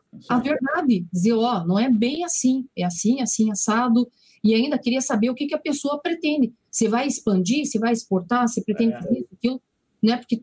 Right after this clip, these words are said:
Speaker 2: dependendo da situação pode mudar toda a conjectura ali do que foi feito, né?
Speaker 1: É, nada melhor do que números, né? Pra você
Speaker 2: Claro
Speaker 1: defender a
Speaker 2: que
Speaker 1: sua
Speaker 2: é.
Speaker 1: ideia.
Speaker 2: Exatamente.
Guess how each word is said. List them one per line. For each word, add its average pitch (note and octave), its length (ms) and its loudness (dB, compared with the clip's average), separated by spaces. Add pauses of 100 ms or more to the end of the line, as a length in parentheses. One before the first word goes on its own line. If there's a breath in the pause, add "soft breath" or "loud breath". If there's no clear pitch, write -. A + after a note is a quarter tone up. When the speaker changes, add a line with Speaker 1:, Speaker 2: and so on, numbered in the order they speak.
(100)
Speaker 2:
dependendo A#3 520 0
da C#4+ 60 -4
situação B3+ 460 -2
pode B3 240 2
mudar A3 440 0
toda D#4+ 260 0
a - 60 0
conjectura G3 600 0
ali E3+ 140 2
do E3+ 120 -2
que F3 120 -10
foi F3+ 180 0
feito, E3 380 -8
né? E3+ 160 -10 (640)
Speaker 1:
É, C#3 160 0
nada E3 280 2
melhor F#3 280 2
do G#3 100 -2
que A3 100 -6
números, F#3 480 2
né? E3+ 280 -6
Pra D#3 320 -8
você D#3 220 -16
Speaker 2:
Claro D#3+ 180 -2
Speaker 1:
defender E3 240 -2
a E3+ 40 0
Speaker 2:
que - 60 4
Speaker 1:
sua - 80 4
Speaker 2:
é. - 40 4
Speaker 1:
ideia. F#3+ 340 0 (520)
Speaker 2:
Exatamente. A#3 840 0